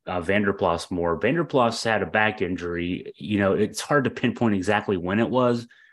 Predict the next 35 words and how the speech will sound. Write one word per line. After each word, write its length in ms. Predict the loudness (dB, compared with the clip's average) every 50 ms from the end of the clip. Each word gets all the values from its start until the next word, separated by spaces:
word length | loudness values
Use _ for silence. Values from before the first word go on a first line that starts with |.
| _ _ _ _ _
but 340 | 2 2 2 2 0 -4 -6
you 100 | -6 -4
could 180 | -4 -6 -6 -4
probably 360 | -2 0 0 2 2 0 0
point 300 | 0 0 0 0 0 0
to 100 | -4 -2
when 200 | -2 0 0 0
the 100 | 0 2
offense 340 | 2 2 2 2 -2 -2 -2
started 240 | -2 -4 -4 -4 -6
stagnating 640 | 0 0 2 2 2 2 0 0 -2 -4 -6 -8
again. 520 | -10 -2 0 2 4 4 4 2 0 -2 -4 _ _ _ _ _ _ _ _ _ -4
Um, 460 | -2 0 2 2 0 0 -2 -4 -4
it 80 | -2 -2
was 140 | 0 0
a, 60 | -2 -2
probably 400 | -4 -2 0 0 2 2 2 2
around 420 | 2 2 2 2 2 2 2 2
the, 200 | 0 0 0 -2 -4 _ _ _ _ _ _ _ _ _ _ _ _
the 340 | -6 -4 -2 -2 -2 -2 -2 -2
Virginia 340 | -2 0 2 4 4 2 2
Tech 260 | 2 2 2 2 2
game 280 | 0 0 0 0 -2
when 380 | -2 -2 -2 -2 -4 -6 -6 -10
Van-, 340 | -6 -2 0 0 0 0 2
Vander 240 | 2 2 2 2 2
Plas 280 | 2 2 2 2 0 0
played 180 | 0 -2 0
twenty-nine 360 | 0 -2 0 0 2 0 0
minutes 220 | 0 0 -2 -2 -4
and 80 | -4
went 120 | -6 -6 -8
scoreless. 560 | -6 0 4 6 6 6 6 4 2 0 -2
That 160 | -2 -2 -2 -2
was, 300 | -4 -6 -8 -10 -14